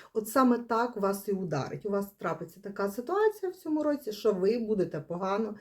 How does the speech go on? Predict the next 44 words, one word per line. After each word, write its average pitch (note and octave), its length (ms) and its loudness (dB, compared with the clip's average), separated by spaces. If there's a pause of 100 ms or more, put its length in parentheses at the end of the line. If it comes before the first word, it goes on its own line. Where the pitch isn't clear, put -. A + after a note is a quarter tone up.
(240)
виглядати. E3+ 600 -4
Або G3+ 240 2
ви D4 120 0
захворієте, A#3 880 0 (280)
або F#3 220 2
що D4 200 -2
ще C4 300 0
трапиться, G3+ 540 -2
або F#3 240 2
у - 20 2
вас C#4 180 2
буде B3+ 220 2
безсонниця. A#3+ 760 0
Ну, D#4+ 140 -2
тут B3+ 180 -10
ба-, C4 300 2
багато G3+ 540 0
от E3+ 120 -6
таких G3+ 300 -6
ситуацій, E4 680 -4 (320)
що A#3 200 0
ви C4+ 120 2
до A#3+ 140 6
цього A3+ 320 2
прийдете. F#3+ 800 2 (380)
Якщо, A3 300 -2
наприклад, A#3+ 560 0
ви A3 180 4
там, F#3+ 440 0
ем, E3+ 360 0 (840)
ну, F3+ 180 2
там F3 240 2
подумаєте: E3+ 580 0
«Ой, G3+ 200 8
я F#3+ 120 6
така F#3 260 -2
красива, F3+ 600 0
а - 20 0
вона E3+ 220 -2
така F#3 280 -6
страшна», A3+ 560 -4
буде F#3+ 300 0
так F#3+ 240 -6
само. - 480 -8